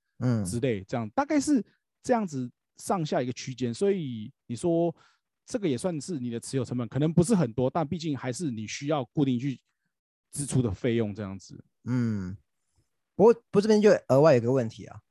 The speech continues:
Speaker 1: 到底今天我在跟，呃，银行在谈贷款的时候，他说，哎，一定要绑寿险，这是一定要绑的吗？
Speaker 2: 呃，基本上现在都会强制都会就是保这种，这个，应该，应该是，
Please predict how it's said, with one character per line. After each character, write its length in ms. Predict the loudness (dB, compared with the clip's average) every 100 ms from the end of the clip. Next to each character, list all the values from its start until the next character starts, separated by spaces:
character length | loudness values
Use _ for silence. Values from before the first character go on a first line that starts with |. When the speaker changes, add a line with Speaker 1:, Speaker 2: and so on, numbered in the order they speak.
| _ _ _ _
Speaker 1:
到 160 | 4 4
底 160 | 2
今 160 | 0 2
天 160 | 2 2
我 100 | 0
在 140 | 0
跟， 400 | 0 0 -2 -6 -10 _ _ -8
呃， 280 | -6 -4
银 160 | 0 2
行 240 | 2 0
在 80 | -4
谈 460 | -2 -2 -2 -6 -2
贷 180 | 0 0
款 180 | -2
的 60 | -2
时 100 | -2
候， 240 | 0 -2 -8 _ -2
他 100 | 0
说， 300 | 2 2 2
哎， 100 | 0
一 200 | -2 -4
定 120 | -2
要 80 | -2
绑 380 | -4 -8 -10 -16 _ _ _ _ 0
寿 220 | 4 4
险， 220 | 4 -2
这 100 | -2
是 80 | -2
一 80 | 2
定 100 | 2
要 80 | 4
绑 200 | 0 -4
的 60 |
吗？ 180 | -6 -8 -10 _ _ _ _ _ _ _ _ -14
Speaker 2:
呃， 520 | -12 -8 -8 -8 -8 -10 -14 -18 _
基 180 | -4 0
本 120 | 0
上 180 | 0 0
现 120 | -2
在 100 | -2
都 260 | 0 2 4
会 300 | 2 2 -4 _ _ _
强 240 | -10 -6 -6
制 140 | 0
都 160 | 4 4
会 160 | 4
就 100 | 0
是 300 | -6 -8 -10 -12 _ _ _
保 180 | -4 -2
这 60 |
种， 320 | -2 -2 -4 -10 _ _ _
这 100 | -6
个， 380 | -4 -2 -4 -2
应 80 | 0
该， 220 | 2 4
应 100 | 4
该 60 |
是， 120 | 2